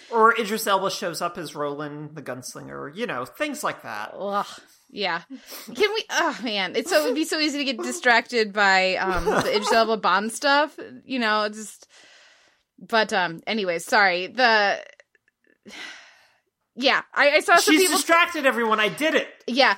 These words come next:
Speaker 2: No, I saw some people talking about some, some Dark Tower connections with, like, this week's episode, and, um,
Speaker 1: Mm-hmm.
Speaker 2: I'm fam-, I'm unfamiliar with Dark Tower, uh, but I was just like, "Oh, I mean, that seems like really generic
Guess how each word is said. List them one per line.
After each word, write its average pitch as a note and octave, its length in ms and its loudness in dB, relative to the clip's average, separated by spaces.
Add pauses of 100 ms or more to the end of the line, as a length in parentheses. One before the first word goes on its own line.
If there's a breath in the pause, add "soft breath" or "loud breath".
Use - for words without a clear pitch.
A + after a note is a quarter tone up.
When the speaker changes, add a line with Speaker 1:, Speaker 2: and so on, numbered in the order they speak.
(140 loud breath)
Speaker 2:
No, D4 120 6
I C4+ 140 8
saw G4 140 -2
some G4 140 -4
people G4 160 -2
talking D4+ 380 0
about A#3 480 2
some, A3+ 420 -6
some A3 320 -6
Dark A3 220 0
Tower G#3+ 340 0
connections G#3 560 -8
with, G3 380 -6
like, F3 260 -6
this F#3+ 160 -8
week's F#3 220 -8
episode, E3+ 720 -6
and, F3 480 -8
um, E3 280 -6
Speaker 1:
Mm-hmm. E3 160 -12 (920)
Speaker 2:
I'm B3 140 0
fam-, C4+ 140 -4
I'm A#3+ 160 4
unfamiliar A#3 420 0
with F3+ 140 -4
Dark E3 180 -4
Tower, D#3 280 -6 (460 loud breath)
uh, E3 260 0
but G#3 140 0
I - 20 2
was A#3 100 0
just A3+ 160 -8
like, A#3 220 -2
"Oh, C#4 360 6
I B3 100 -2
mean, A3 260 -4
that A3 240 0
seems A3+ 220 -6
like G#3 160 -6
really G#3 260 0
generic F#3 840 -6